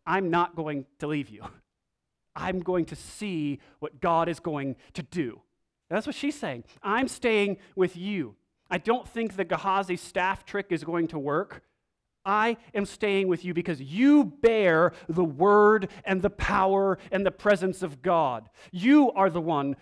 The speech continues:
who is going to bring deliverance here. I'm not going anywhere." She clings,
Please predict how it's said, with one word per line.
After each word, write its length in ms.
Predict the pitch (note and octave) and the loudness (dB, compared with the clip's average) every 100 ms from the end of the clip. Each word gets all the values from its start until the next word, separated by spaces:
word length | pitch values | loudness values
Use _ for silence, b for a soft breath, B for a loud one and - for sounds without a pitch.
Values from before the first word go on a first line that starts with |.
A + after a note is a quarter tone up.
| B | B
who 140 | G3 | 0
is 80 | E3+ | 0
going 400 | G3+ F#3+ D#3+ C#3+ B B | 2 2 2 -2 B B
to 100 | D#3+ | -4
bring 220 | F3 D#3+ | -2 -2
deliverance 600 | E3 D#3+ C#3 D3 C3+ - | 0 -2 -4 -8 -10 -14
here. 380 | - F#3+ C#3 A2 - | -10 -6 -6 -8 -6
I'm 180 | F#3 | -2
not 200 | G#3+ G3 F#3+ | 0 -2 -2
going 400 | E3+ D3 C3 A2+ - | -4 -4 -6 -10 -8
anywhere." 560 | F#3+ G3 D3 C3+ G2+ - _ _ _ _ _ _ _ _ - | -4 -2 -4 -6 -8 -14 _ _ _ _ _ _ _ _ -14
She 120 | F#3+ | -14
clings, 840 | - - A3 A#3+ G3 D3+ C#3+ C3 | -14 -10 -2 0 0 -2 -4 -8